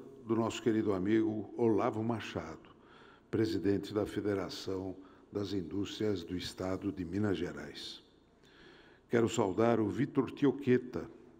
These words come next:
diretor superintendente do sebrae Paraná e presidente da Associação Brasileira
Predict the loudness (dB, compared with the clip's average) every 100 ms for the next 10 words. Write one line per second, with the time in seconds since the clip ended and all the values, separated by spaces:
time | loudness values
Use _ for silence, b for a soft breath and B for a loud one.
0 | -18 -4 0 0 0 2 2 0 0 0
1 | 0 0 0 2 4 4 0 -4 -4 -2
2 | -2 -2 -2 -4 -2 -2 0 -2 -4 -6
3 | -14 B B B B B B -2 4 4
4 | 4 0 2 0 -2 -4 -2 -2 0 0
5 | 0 2 2 2 2 4 4 4 0